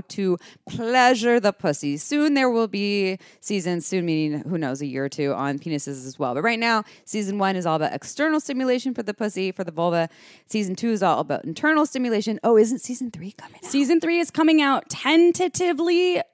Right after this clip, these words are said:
Speaker 2: and hopefully, remember, this is a research-based pro-, it's not even a program, it's a research-based company that is, uh,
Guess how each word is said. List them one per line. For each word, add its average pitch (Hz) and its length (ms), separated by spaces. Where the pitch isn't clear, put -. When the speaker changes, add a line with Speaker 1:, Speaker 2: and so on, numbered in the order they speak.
Speaker 2:
and 226 220
hopefully, 233 380
remember, 220 280
this 214 160
is 240 80
a 233 80
research-based 196 960
pro-, 220 260
it's 226 200
not 233 120
even 196 140
a 180 60
program, 214 380
it's 185 100
a 214 60
research-based 220 640
company 320 920
that 214 300
is, 214 560
uh, 196 280